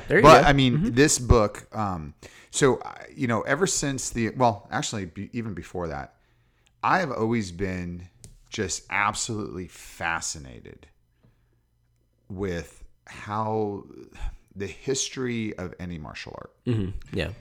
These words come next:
Speaker 2: You know, how did it develop? How did it, you know, get to the point it's at now? I think more so with Brazilian Jiu-Jitsu over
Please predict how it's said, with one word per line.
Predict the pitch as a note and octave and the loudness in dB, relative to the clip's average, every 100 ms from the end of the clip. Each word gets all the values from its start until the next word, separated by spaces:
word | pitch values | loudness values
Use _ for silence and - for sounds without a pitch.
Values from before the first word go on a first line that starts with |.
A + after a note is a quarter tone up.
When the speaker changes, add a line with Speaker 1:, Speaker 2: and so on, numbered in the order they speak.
| - - | -16 -10
Speaker 2:
You | |
know, | F#2+ D#2+ | -8 -8
how | - A2 | -2 0
did | A#2+ B2 | 2 -2
it | G#2 G#2+ | -6 -8
develop? | F#2+ D2+ D2+ A1 G1+ - | -8 -6 -8 -8 -6 -4
How | - F#2+ | -2 -2
did | G2+ | -4
it, | F#2 E2 - - - - | -4 -6 -8 -12 -14 -14
you | F2+ | -12
know, | E2 D#2+ | -10 -10
get | F#2+ A2 | -6 -6
to | - | -6
the | F#2 | -2
point | - F2+ - | 2 2 0
it's | - | -10
at | E2 C2+ | -10 -10
now? | C#2+ C2 C2 _ _ _ _ _ _ - - - | -12 -14 -16 _ _ _ _ _ _ -20 -20 -8
I | A2+ | -6
think | - D#3 F#2 | -4 -6 -6
more | F2 F#2 G#2 C3+ | -10 -6 -4 -2
so | C#3+ - G#2+ F#2 E2+ E2 - _ _ _ _ | -2 -2 -2 -4 -6 -10 -16 _ _ _ _
with | F#2 F#2+ - | -8 -8 -8
Brazilian | F#2+ F2 G2+ G2+ | -10 -8 -8 -8
Jiu-Jitsu | F2 E2 F#2+ F#2+ - D#2 C#2+ D2 _ _ _ _ _ | -10 -10 -8 -8 -8 -10 -12 -16 _ _ _ _ _
over | F2 F#2 F2 F2+ E2+ | -8 -8 -8 -10 -12